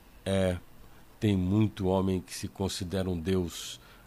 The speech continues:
à procura de subordinar seus fiéis pelo medo.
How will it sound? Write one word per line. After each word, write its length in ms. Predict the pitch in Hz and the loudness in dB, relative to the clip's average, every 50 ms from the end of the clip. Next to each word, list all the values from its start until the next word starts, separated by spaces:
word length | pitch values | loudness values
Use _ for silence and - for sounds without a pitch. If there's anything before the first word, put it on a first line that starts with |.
| - - | -20 -8
à 100 | - 95 | -8 -8
procura 460 | - - 104 95 90 - - 107 98 | -4 -2 -2 -2 -2 -2 -2 -2 0
de 100 | 95 - | 0 -2
subordinar 760 | - - - 98 85 92 98 92 82 - 85 90 95 95 92 87 | -4 -4 -4 -4 -2 -2 -2 -2 -2 -4 -2 0 2 2 2 0
seus 300 | - - - 92 85 - | -4 -6 -6 -6 -6 -8
fiéis 440 | - - 101 92 92 90 - - - | -6 -4 -2 0 0 -2 -2 -6 -8
pelo 300 | - - 104 87 90 82 | -4 -4 -2 -2 -2 -2
medo. 320 | 85 87 85 82 73 - | -2 -2 -2 -2 -4 -10